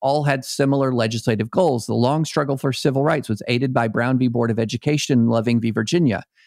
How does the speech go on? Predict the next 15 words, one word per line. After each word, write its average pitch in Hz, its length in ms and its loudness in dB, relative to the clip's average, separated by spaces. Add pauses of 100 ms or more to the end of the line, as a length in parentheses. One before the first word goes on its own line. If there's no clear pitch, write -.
(320)
But 123 120 -2
the 127 80 0
crucial 156 380 0
action 131 360 0
was 127 120 0
in 156 100 0
Congress, 151 580 0
where 127 100 2
the 120 100 2
major 117 340 2
civil 123 280 -2
rights 104 280 -2
laws 107 260 -2 (140)
ultimately 110 560 -2
passed. - 680 -6